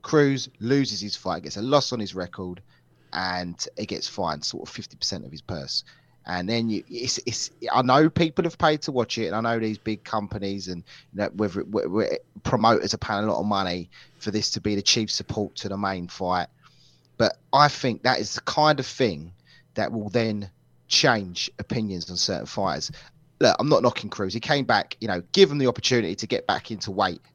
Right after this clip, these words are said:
and then fight at that weight. Great, he did that. Fantastic. But it's those ones, we've, we've mentioned it a few times, they need to stamp down on that, and they really do. They should just literally give him a loss and lose fifty percent of their purses. The next time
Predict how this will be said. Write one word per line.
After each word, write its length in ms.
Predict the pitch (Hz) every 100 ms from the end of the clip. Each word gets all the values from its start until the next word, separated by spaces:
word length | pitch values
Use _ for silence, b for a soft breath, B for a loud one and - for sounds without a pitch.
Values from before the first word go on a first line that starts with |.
| -
and 100 | 104
then 240 | 98 85 _
fight 340 | - 127 87
at 60 | 69
that 100 | 85
weight. 240 | 87 78 _ b _
Great, 340 | - 120 98 -
he 140 | -
did 240 | 104 113 -
that. 200 | 90 -
Fantastic. 680 | 110 98 - 117 - 78 - B B
But 100 | -
it's 100 | -
those 300 | 143 151 131
ones, 240 | 127 107
we've, 160 | 120 117
we've 160 | 123
mentioned 380 | 143 175 - 151
it 120 | 143
a 40 | 98
few 240 | - 113
times, 480 | - 98 90 87 - b b b b -
they 160 | 110
need 280 | 117 135 131
to 100 | -
stamp 400 | - - 113 92
down 240 | 104 92 82
on 160 | 78
that, 180 | 69 62 -
and 100 | 90
they 120 | 90
really 340 | 104 117 107 98
do. 320 | 113 95 87
They 140 | - 98
should 200 | - 104
just 180 | 101 -
literally 720 | 123 151 - - 104 98 92 B B B B - -
give 160 | 175
him 160 | 160 139
a 60 | 113
loss 520 | 104 101 - - - _
and 300 | - 95 90 95
lose 380 | 117 127 120
fifty 260 | - 156 -
percent 280 | 98 120 82
of 40 |
their 140 | 98 92
purses. 520 | 104 95 - 90 - B B _ -
The 100 | 107
next 320 | 151 - -
time 500 | - 156 123 107 104